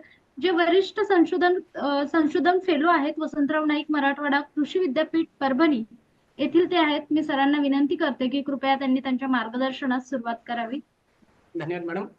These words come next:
Speaker 2: अ, नमस्कार शेतकरी बांधवांनो, आताच आपल्याला सरांनी विस्तृत असं हवामानाचा अंदाज किंवा मागील पा-, पर्जन्यमानाची परिस्थिती किंवा तापमानाची परिस्थिती, तसेच पुढील दोन आठवड्याचा किंवा दोन चार आठवड्याचा व्यवस्थित आपल्या हवामानाचे विषय, इशारे काय आहेत किंवा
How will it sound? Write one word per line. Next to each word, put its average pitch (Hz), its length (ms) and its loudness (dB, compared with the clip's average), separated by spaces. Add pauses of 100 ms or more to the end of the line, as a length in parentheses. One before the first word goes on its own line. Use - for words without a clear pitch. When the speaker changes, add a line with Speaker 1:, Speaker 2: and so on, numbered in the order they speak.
(560)
Speaker 2:
अ, 170 260 2
नमस्कार 196 360 4
शेतकरी 202 280 2
बांधवांनो, 190 380 2 (160)
आताच 196 280 -2
आपल्याला 208 280 2
सरांनी 196 280 4
विस्तृत 202 320 4
असं 190 260 4 (480)
हवामानाचा 196 520 4
अंदाज 196 460 4 (180)
किंवा 196 180 2
मागील 190 420 4
पा-, 196 420 4
पर्जन्यमानाची 196 800 0
परिस्थिती 202 460 -2
किंवा 208 240 0
तापमानाची 196 360 0
परिस्थिती, 202 600 0 (180)
तसेच 202 200 2
पुढील 208 200 4
दोन 202 180 2
आठवड्याचा 196 380 2
किंवा 240 360 0 (340)
दोन 208 460 4 (280)
चार 202 160 6
आठवड्याचा 202 400 2 (400)
व्यवस्थित 202 320 0
आपल्या 214 380 2 (100)
हवामानाचे 202 380 2
विषय, 208 360 0
इशारे 208 320 2
काय 208 220 4
आहेत 180 260 2
किंवा 196 140 -2